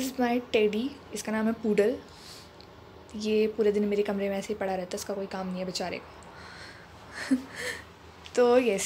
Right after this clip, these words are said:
this is the portion you can see। उसके बाद जो दूसरा portion है room का, वो है ये।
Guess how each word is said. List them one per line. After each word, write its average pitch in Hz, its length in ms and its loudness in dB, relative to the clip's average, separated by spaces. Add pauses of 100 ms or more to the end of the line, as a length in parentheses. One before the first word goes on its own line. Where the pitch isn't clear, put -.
(260)
this 277 460 6
is 233 280 6
the 233 140 6 (140)
portion 226 300 8
you 233 220 6
can 226 160 4
see। 277 320 4 (360)
उसके 240 500 0
बाद 214 480 2 (920)
जो 247 400 10
दूसरा 254 340 6
portion 262 420 6
है 247 240 8
room 233 220 4
का, 233 140 6
वो 226 180 6
है 233 180 4
ये। 185 320 0